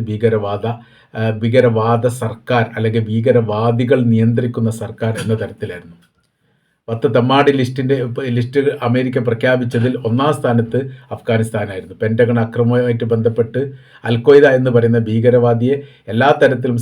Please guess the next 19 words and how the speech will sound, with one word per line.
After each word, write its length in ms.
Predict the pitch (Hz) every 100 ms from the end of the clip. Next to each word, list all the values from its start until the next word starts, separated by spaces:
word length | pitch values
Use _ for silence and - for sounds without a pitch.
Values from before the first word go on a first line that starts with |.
| 113
സഹായിച്ച 460 | 107 120 135 131 147 170 - _ -
താലിബാൻ 440 | 107 143 147 156 143
എന്ന് 140 | 131 117
പറയുന്ന 240 | 113 113 -
സർക്കാർ 340 | 110 - 123 165 - _ _ _
തുല്യമായിരിക്കുന്ന, 760 | 175 196 220 165 135 113 - 107 110
അതായത് 200 | 151 175
അൽ 80 | 185 -
ഖ്വയ്ദക്ക് 360 | 160 151 147 117
തുല്യമായിരിക്കുന്ന 720 | 127 123 120 110 107 113 113 147 - _ -
ഭീകരവാദികൾ 580 | 107 113 110 101 101 104 101
തന്നെയാണ്. 340 | 90 90 82 85 -
പുറത്താക്കി, 500 | 156 156 110 113 - _ _ _ -
പുറത്താക്കി. 500 | 110 117 127 131 143 156 - _
പിന്നീട് 280 | 120 127 131
അമിത് 200 | 120 123 135 123
ക-, 100 | 123 131
സർക്കാരിൻ്റെ 440 | 117 127 127 131 135 - - 120
നേതൃത്വത്തിലുള്ള 580 | 127 127 123 127 127